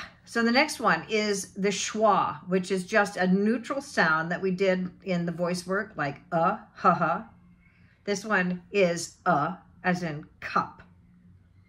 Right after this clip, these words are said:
It's a short, frequently used vowel in standard American, uh, schwa.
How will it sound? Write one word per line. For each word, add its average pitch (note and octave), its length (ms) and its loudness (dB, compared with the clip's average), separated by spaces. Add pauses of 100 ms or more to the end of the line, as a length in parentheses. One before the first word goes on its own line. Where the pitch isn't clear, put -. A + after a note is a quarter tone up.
(240)
It's - 100 -20
a - 20 -2
short, A3+ 640 -2 (440)
frequently C#4+ 760 0
used A#3 680 -4
vowel F#3+ 720 4 (480)
in A3+ 100 -2
standard G#3+ 340 4
American, D3 580 -4
uh, C#3+ 180 2 (680)
schwa. - 580 -4